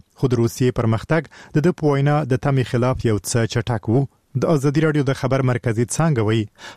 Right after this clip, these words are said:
په سیورودونیتسک کې د مسکو پرمختګ په وروستیو کې چټک سوی او د روسیې ځواکونو د اوکراین د شمال ختیځو سیمو پر ځینو برخو توغندي هم ویشتلي دي.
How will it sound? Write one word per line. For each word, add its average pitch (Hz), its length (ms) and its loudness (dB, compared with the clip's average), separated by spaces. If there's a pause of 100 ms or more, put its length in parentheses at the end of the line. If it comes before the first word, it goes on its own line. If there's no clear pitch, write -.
په 135 340 0
سیورودونیتسک 123 680 0
کې 156 120 2 (320)
د 156 120 2
مسکو 165 280 -2 (120)
پرمختګ 131 540 -2
په 123 100 0
وروستیو 147 480 2
کې 143 160 0
چټک 123 320 -2
سوی 131 240 2 (260)
او 123 120 4
د 113 160 -2
روسیې 117 440 0
ځواکونو 117 400 2 (160)
د 117 60 0 (100)
اوکراین 123 320 0
د 113 160 0
شمال 117 260 0
ختیځو 165 460 0
سیمو 156 240 4 (300)
پر 147 200 2
ځینو 165 240 4
برخو 143 300 0
توغندي 117 640 0
هم 135 260 0
ویشتلي 117 440 0
دي. 113 140 2